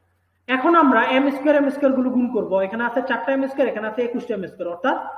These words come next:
টোয়েন্টি ফাইভ এম স্কয়ার। তারপরে এখানে আছে চারটা এন স্কয়ার প্লাসের এবং, এ, ফোরটিন এন স্কয়ার হচ্ছে মাইনাসের। যেহেতু একটি প্লাসের এবং এক, আরেকটি মাইনাসের,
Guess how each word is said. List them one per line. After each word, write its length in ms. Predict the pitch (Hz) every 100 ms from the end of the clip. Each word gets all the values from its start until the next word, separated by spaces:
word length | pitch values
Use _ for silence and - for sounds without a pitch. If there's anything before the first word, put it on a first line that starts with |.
| -
টোয়েন্টি 280 | 277 269 262 262
ফাইভ 120 | 214 196
এম 60 | 175 -
স্কয়ার। 200 | - - _ _ _
তারপরে 220 | 240 247 247
এখানে 180 | 233 262 269
আছে 120 | 294 -
চারটা 240 | 240 - 294
এন 60 | 294 277
স্কয়ার 260 | 311 277 - -
প্লাসের 420 | 220 220 - 269 170 185
এবং, 140 | 208 254 - - _ _ 214
এ, 40 | 202 196 190
ফোরটিন 280 | 226 233 269
এন 60 | 262 262
স্কয়ার 160 | 269 240 277
হচ্ছে 180 | - 285 262
মাইনাসের। 420 | 208 208 196 151 - 143
যেহেতু 320 | 202 220 302 302 320 - - _ _ - - -
একটি 220 | 233 - 294 -
প্লাসের 280 | 240 240 269
এবং 100 | 262 254
এক, 60 | 247 - -
আরেকটি 260 | 220 220 262
মাইনাসের, 380 | 214 220 240 208